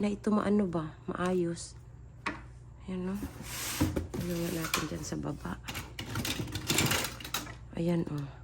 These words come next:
Hala, yun sa kanin nila, no? Paano kaya nila ito ginawa na, na, na bin yung mga ano? Ganda pa naman, oh. Saya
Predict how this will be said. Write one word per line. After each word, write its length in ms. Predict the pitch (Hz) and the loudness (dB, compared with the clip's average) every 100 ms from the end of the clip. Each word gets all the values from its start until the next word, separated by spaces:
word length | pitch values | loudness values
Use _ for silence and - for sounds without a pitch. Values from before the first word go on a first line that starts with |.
| - - - - - - | -16 -16 -14 -14 -6 2
Hala, 160 | 240 | 2
yun 160 | 233 226 | 4 4
sa 160 | 226 | 2
kanin 320 | 262 202 190 185 | 2 6 6 8
nila, 160 | 180 | 8
no? 160 | 185 208 | 6 6
Paano 320 | 208 214 233 | 4 2 2
kaya 240 | 226 214 | 4 4
nila 180 | 202 190 | 6 4
ito 220 | 185 - | 2 2
ginawa 400 | 170 180 180 185 | 6 6 6 6
na, 80 | 185 | 6
na, 240 | 180 170 170 | 6 6 6
na 80 | |
bin 320 | 165 156 185 190 | 6 10 10 10
yung 220 | 185 180 | 8 6
mga 240 | 175 170 | 6 4
ano? 400 | 165 170 175 220 - - - - - - - - - - - | 4 6 6 4 -2 -14 -14 -14 -14 -14 -14 -14 -14 -8 0
Ganda 240 | 208 220 | 2 2
pa 160 | 220 214 | 4 6
naman, 320 | 214 214 214 202 | 6 6 6 4
oh. 160 | 220 285 - - - - - - - - - - - - - - - - - - - - - - - - - - - - - - - - - - - - - - - - | 2 0 -6 -16 -16 -14 -14 -14 -14 -14 -16 -16 -14 -14 -14 -14 -14 -14 -16 -16 -14 -14 -14 -14 -16 -16 -16 -16 -16 -16 -16 -16 -16 -16 -16 -16 -16 -16 -16 -16 -16 -6
Saya 180 | 196 | -2